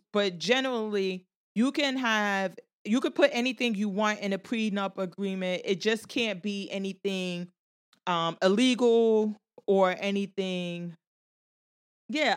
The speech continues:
illegal and certain things you can't put in about kids. Like, you can't say, "If we get divorced and you have five kids,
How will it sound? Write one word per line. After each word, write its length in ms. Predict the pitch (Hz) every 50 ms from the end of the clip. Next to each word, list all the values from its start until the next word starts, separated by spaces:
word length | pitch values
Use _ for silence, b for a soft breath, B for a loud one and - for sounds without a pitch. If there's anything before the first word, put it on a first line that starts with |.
| - 208
illegal 540 | 226 247 294 311 311 262 302 294 294 285 -
and 360 | 247 240 233 233 226 220 220
certain 440 | 214 - - 285 285 269 269 262 220
things 340 | - 240 226 220 214 185 220
you 80 | 214
can't 300 | - - 226 214 196 180
put 160 | - - 220
in 600 | 208 196 190 185 185 - - 185 180 180 180 180 - -
about 380 | 185 165 185 180 185 175 -
kids. 340 | - - 220 185 165 151 147
Like, 260 | 165 170 160 160 -
you 60 | 185
can't 320 | 180 - - 226 214 196 196 _ _ _ _ _ _
say, 480 | - 240 214 196 185 175 170 170 160 - _ _ _ _ _
"If 240 | 185 185 175 160
we 200 | 170 185 226 233
get 220 | 185 220 220 208 -
divorced 480 | 196 180 170 190 185 185 185 190 -
and 160 | - 165 170 170
you 140 | 185 196
have 380 | 190 - 196 180 165 165 165 -
five 340 | - 185 170 175 165 170 -
kids, 540 | - 233 202 185 170 170 156 151 147 -